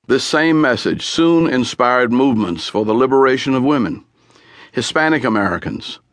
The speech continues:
Native Americans, children, and the physically handicapped, and led, ultimately, to a rising tide of expectations through the globe. Today's New South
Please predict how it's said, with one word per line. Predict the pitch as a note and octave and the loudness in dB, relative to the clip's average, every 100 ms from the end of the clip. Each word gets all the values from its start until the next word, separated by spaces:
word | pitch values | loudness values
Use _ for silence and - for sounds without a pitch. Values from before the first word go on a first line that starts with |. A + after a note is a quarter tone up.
| - | -4
Native | A#2 D#3 D#3 | 0 2 2
Americans, | A#2 G#2 F#2 D#2+ - - - - - - | 2 0 -2 -4 -8 -12 -16 -20 -20 -10
children, | - C#3+ D3+ D3+ F3 D#3+ - - - | 0 2 4 4 2 -2 -6 -20 -8
and | - D#3+ F#3 | -2 0 0
the | |
physically | F#3 F3 E3+ D#3 D#3+ | 0 2 2 0 0
handicapped, | D3+ D3+ A2+ - D2+ - - _ _ _ _ - - | 2 2 0 -2 -6 -8 -16 _ _ _ _ -20 -8
and | - A#2 | -2 0
led, | A#2+ D3+ E3 D#3+ D3+ - | 2 2 2 0 -2 -4
ultimately, | C3+ G3 F3 A2+ F#2 F#2 F2 G2+ _ _ _ - | 0 2 2 0 0 -2 -4 -8 _ _ _ -8
to | B2+ A#2+ | 0 2
a | A2 | 4
rising | G#2 C3 D3+ D#3+ C#3+ D3+ C3+ | 4 4 4 2 2 2 0
tide | - B2+ B2+ B2+ | 0 2 2 2
of | A#2 | 2
expectations | A#2+ A#2+ - A#2 - B2 G#2 G#2 G2 - | 0 -2 -4 -4 -2 -2 -2 -2 -4 -4
through | - A#2+ | -2 0
the | G#2+ | 0
globe. | A2 A2 F#2+ C#2 - - _ _ _ _ - _ _ _ _ _ | 0 0 -2 -4 -10 -20 _ _ _ _ -20 _ _ _ _ _
Today's | - G#2 D3 E3 D#3 B2 | -4 0 2 2 2 2
New | C3+ D#3 | 2 2
South | D3 F3+ C3 F#2 E2 - | 0 0 0 0 -4 -14